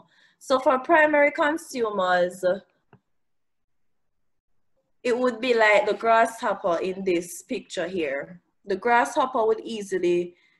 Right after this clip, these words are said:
be a primary consumer because it's the first consumer that would feed on the producer, right? And then all the consumers after the grasshopper would be known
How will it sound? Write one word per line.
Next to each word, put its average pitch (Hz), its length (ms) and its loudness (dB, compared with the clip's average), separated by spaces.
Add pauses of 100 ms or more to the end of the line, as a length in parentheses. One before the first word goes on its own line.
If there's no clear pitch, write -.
(120)
be 196 160 -2
a - 100 4
primary 208 520 2
consumer 190 560 -4
because 220 400 0
it's 214 160 -8
the 220 140 -4 (120)
first 285 400 2
consumer 220 880 -2 (400)
that 190 220 4
would 202 160 0
feed 233 500 -4
on 185 220 0
the 190 80 -2
producer, 185 680 -4
right? 226 420 0 (760)
And 208 220 2
then 220 240 4 (100)
all 254 400 6
the 254 160 -2
consumers 214 920 -2 (140)
after 214 420 0
the 196 100 -2
grasshopper 202 680 -2
would 180 240 -8
be 190 140 -6
known 185 360 -6